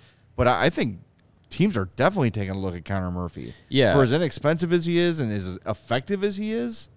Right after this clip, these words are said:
Speaker 2: Yeah. Him, him and, him and McCabe, I think, not that they, I think they would get similar returns, but they're both in the same boat of,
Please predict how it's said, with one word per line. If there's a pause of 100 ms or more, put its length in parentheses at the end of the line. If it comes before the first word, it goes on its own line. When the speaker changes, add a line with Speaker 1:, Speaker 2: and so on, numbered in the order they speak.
Speaker 2:
Yeah. (720)
Him,
him
and,
him
and
McCabe, (220)
I
think, (300)
not
that (180)
they,
I
think
they
would
get (460)
similar
returns, (360)
but
they're
both
in
the
same
boat
of,